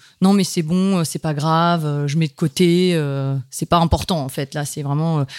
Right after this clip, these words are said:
c'est la personne, c'est vraiment ce côté, euh, voilà, c'est, euh, c'est lui quoi. Limite, on a vraiment ce côté, on le met sur un piédestal, même si on voit qu'il y a des trucs qui puent, vraiment.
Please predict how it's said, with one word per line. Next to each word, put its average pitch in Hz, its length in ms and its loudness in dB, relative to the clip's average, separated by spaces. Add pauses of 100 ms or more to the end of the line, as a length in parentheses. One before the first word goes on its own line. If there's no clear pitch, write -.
(120)
c'est - 160 -4
la 160 180 4
personne, 180 460 0
c'est 160 140 -4
vraiment 170 160 0
ce - 80 -8
côté, 185 400 2
euh, 156 40 0
voilà, 151 220 0
c'est, 165 360 0
euh, 139 120 0
c'est 180 220 2
lui 190 240 2
quoi. 147 160 -4
Limite, 156 320 -2
on 139 80 -4
a 135 180 0
vraiment 139 240 2
ce - 80 -2
côté, 160 240 0
on 175 80 6
le 160 80 4
met 185 120 4
sur 170 180 -2
un 151 60 0
piédestal, 196 520 2
même 185 200 2
si - 120 -4
on 185 80 2
voit 196 160 2
qu'il 180 120 -4
y 156 40 -6
a 160 60 -2
des - 20 -10
trucs - 200 -8
qui - 120 -8
puent, 180 240 -4 (320)
vraiment. 143 220 -4